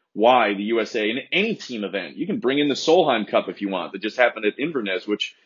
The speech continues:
was a great event. <laughs> I, I thought the venue was terrific. I thought the crowd was into it. I thought both teams did a great job of, you know, engaging everyone.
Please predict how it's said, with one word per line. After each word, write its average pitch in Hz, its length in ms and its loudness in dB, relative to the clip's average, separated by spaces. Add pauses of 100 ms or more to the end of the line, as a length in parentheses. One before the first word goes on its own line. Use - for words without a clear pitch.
(160)
was 120 100 2
a 120 60 4
great 127 360 6
event. 135 420 4
<laughs> - 20 -12
I, 127 260 2
I 156 100 2
thought 143 360 -2
the 123 100 -4
venue 160 440 -6
was 156 160 -4
terrific. 165 480 -4 (340)
I 123 140 2
thought 117 420 0
the 107 100 -6
crowd 135 520 -2
was 143 180 -4
into 156 380 -4
it. 160 180 -4
I 120 120 0
thought 113 220 -2
both 135 280 -4
teams 143 300 -12
did 143 120 -6
a 135 60 -4
great 127 260 -4
job 127 320 4
of, 101 160 -4 (320)
you 131 80 -2
know, 120 140 0
engaging 127 680 0
everyone. 143 540 4